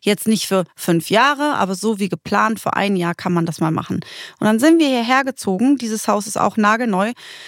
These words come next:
Und so wie das halt ist, stimmt hinten und vorne die Klimaanlage nicht.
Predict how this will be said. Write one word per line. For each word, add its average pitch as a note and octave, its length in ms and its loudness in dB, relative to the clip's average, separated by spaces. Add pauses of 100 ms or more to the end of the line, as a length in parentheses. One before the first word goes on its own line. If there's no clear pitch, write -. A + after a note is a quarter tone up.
(120)
Und G#3+ 160 2
so C4+ 200 0
wie D4 60 2
das C4 220 2
halt G#3+ 160 -2
ist, - 360 -2 (960)
stimmt - 360 2
hinten B3+ 200 2
und G#3+ 140 0
vorne E3+ 300 0
die B3 120 0
Klimaanlage A#3+ 840 4
nicht. A3+ 340 -2